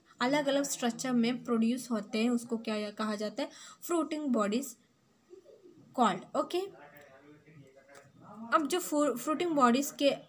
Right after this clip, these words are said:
अंदर क्या, wha-, what are the coming? Phycomycetes, ascomycetes, basidiomycetes and deuteromycetes।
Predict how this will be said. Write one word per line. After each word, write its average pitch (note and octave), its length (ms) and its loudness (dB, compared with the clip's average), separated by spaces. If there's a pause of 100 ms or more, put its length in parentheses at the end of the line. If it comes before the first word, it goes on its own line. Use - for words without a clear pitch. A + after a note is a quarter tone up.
(140)
अंदर A3 340 4
क्या, A3+ 320 -2
wha-, A3 280 0
what A#3+ 220 6
are C4 100 -4
the C4+ 240 0 (380)
coming? A#3 320 6 (680)
Phycomycetes, B3 920 2 (500)
ascomycetes, C4+ 840 2 (380)
basidiomycetes C#4 920 2 (380)
and A#3 180 6
deuteromycetes। B3 1160 0